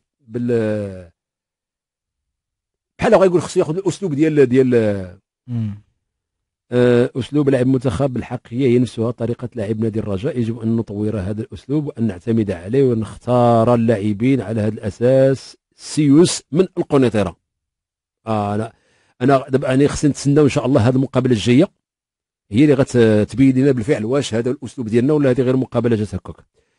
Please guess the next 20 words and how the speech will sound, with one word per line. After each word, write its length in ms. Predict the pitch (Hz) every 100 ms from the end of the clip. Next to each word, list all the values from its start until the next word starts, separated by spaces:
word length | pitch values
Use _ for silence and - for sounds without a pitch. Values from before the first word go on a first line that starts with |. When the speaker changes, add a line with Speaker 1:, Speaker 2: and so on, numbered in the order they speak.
| _ _ _
Speaker 1:
السلام 260 | - 185 180
عليكم 260 | 170 165
ورحمه 200 | 180 147
الله 200 | 156 160
استاذ 180 | 156 -
سعيد. 800 | 131 113 123 170 190 190 185 151
المهم 420 | 131 131 143 160
الان، 600 | 156 151 156 165 175 165
آم، 720 | 151 135 120 110 101 101 104 -
هو 180 | 113 143
استعاده 540 | 147 - 139 117 135 139
ثقه 340 | - 127 131 -
كل 340 | - 147 131 123
مدرب 420 | 120 123 117 127
واللاعبين، 640 | 120 117 107 101 139 175
واجب 380 | 156 127 107 120
الان 360 | 120 - 120 123
هو 140 | 110
البناء، 600 | 110 101 101 123 151 - _ _ _ _ _ _ _
البناء، 380 | 104 110 123 131